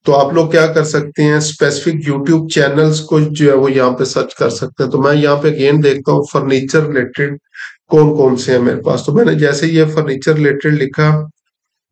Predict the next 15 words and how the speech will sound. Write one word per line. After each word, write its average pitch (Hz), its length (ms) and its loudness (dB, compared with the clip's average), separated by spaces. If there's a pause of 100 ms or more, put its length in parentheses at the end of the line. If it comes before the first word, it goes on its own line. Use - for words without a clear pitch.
तो 147 120 4 (440)
ये 151 180 2
मुख्तलिफ 151 460 2
जो 147 180 0
है 139 80 0
वो 143 500 2 (240)
ये 135 560 0 (1400)
इशितानी 147 680 0
furniture 143 600 -4
आ 131 140 2
गया, 131 360 0
कच्चा 131 440 -4
आ 143 140 -2
गया 131 320 -2
furniture 131 800 -4